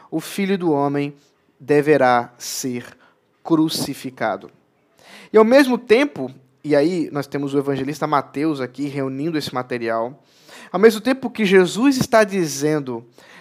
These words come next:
aos seus discípulos que a Páscoa é chegada, que o Filho do Homem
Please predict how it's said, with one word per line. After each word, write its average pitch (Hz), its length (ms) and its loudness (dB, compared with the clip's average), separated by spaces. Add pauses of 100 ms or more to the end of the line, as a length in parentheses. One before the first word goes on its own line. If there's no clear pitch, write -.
(480)
aos 160 320 4
seus 220 300 4
discípulos 190 880 -6 (400)
que 175 680 2 (580)
a 156 120 4
Páscoa 226 520 4
é 220 60 4
chegada, 147 720 4 (320)
que - 100 -10
o 147 40 -4
Filho 233 380 -4
do 240 80 2
Homem 175 560 4